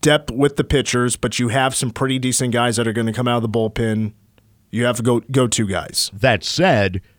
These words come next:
Speaker 2: the pitching has rounded into form very well in, as you mentioned, the two starters specifically,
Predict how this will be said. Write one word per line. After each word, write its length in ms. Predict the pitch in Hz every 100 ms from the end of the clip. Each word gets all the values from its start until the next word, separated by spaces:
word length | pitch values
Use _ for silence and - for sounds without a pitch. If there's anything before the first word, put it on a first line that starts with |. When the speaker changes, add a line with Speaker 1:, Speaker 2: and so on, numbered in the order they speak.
| _ -
Speaker 2:
the 140 | 113
pitching 320 | 151 139 131
has 180 | 113 107
rounded 300 | 123 117 104
into 280 | 110 98 90
form 640 | - - 170 120 95 92
very 360 | 90 113 104 87
well 640 | 82 135 156 90 76 - _ _
in, 420 | 107 90 87 82 - _ -
as 220 | 95 82
you 80 | 104
mentioned, 380 | 98 92 90 85
the 40 |
two 200 | - 104
starters 480 | - 110 110 95 85
specifically, 800 | - - 147 165 123 - 73